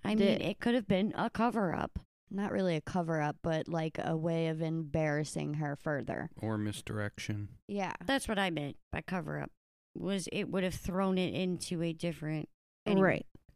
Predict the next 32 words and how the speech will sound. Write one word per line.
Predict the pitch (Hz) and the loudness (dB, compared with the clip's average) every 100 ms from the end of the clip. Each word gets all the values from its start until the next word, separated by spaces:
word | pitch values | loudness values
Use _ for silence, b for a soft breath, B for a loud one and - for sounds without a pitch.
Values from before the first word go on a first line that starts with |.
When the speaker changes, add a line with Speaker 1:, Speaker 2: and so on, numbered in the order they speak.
| _ _ _ | _ _ _
Speaker 1:
In | 247 240 | 2 4
nineteen | 226 254 - 311 | 4 2 6 6
ninety-five, | 294 269 262 - 175 175 196 220 - | 6 6 2 2 2 2 2 0 0
it | 233 | 2
was | 214 220 | 2 2
reported | 185 185 - 202 220 190 185 | 0 -4 -2 0 2 2 2
that | 185 - | 0 0
Tommy | - 190 226 247 | 0 2 4 2
had | 262 240 | 2 0
changed | - 208 208 - | 2 2 2 0
his | 208 170 | 0 0
original | 165 175 156 156 151 | 0 0 0 -2 -4
story | - - 220 - 57 - - _ - B B | -6 -2 0 -2 -8 -12 -12 _ -20 B B
because, | 208 - 185 170 - | -6 2 2 2 -6
according | - 180 170 175 | -6 -2 0 -2
to | |
Tommy, | - 254 269 254 | 0 2 4 4
he | 240 - 226 | 2 0 2
was | 208 196 - - | 2 0 -6 -4
also | 156 151 151 208 196 | -2 0 0 0 2
in | 185 | 2
the | 165 | 0
house | 131 147 | -2 -4
by | - 120 | -4 -2
nine | 113 110 | -2 -2
thirty. | - 202 185 - - - _ _ _ _ - | -2 -2 -2 -6 -12 -16 _ _ _ _ 2
But | 202 196 - _ _ | 4 4 2 _ _
he | - - 226 208 202 190 - - | -12 -2 0 2 2 0 -4 -8
later | 185 214 233 240 | 0 2 2 0
changed | - - 214 233 233 - | 0 0 2 2 0 -2
his | - 233 220 180 - | -2 0 0 -2 -6
statement | - - 202 196 202 220 208 - | -6 -2 -2 0 0 0 -2 -6